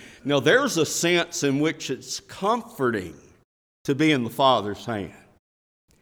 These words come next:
Jesus is teaching in John chapter ten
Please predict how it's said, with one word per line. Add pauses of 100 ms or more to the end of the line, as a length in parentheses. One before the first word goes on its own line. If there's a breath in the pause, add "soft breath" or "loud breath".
(640 soft breath)
Jesus
is
teaching
in
John
chapter
ten